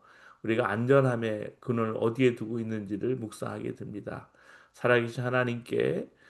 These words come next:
우리의 마음과 믿음이 분명하게 뿌리박아 서지 않으면 <clears throat> 정말 의지할 것이 아닌 부수적이거나 잘못된 확신에 의지하여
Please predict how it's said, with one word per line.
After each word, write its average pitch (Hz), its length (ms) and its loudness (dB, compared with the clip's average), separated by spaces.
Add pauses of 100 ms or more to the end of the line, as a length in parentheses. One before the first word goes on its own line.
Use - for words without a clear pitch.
(160)
우리의 110 260 2
마음과 107 720 -2
믿음이 110 440 -4
분명하게 113 720 0
뿌리박아 110 580 -2
서지 - 340 -8
않으면 101 580 -6
<clears throat> - 300 -8
정말 113 420 0
의지할 135 560 6
것이 - 300 -6
아닌 113 380 -4 (1300)
부수적이거나 110 1000 0
잘못된 117 640 -2
확신에 117 440 -6
의지하여 113 800 0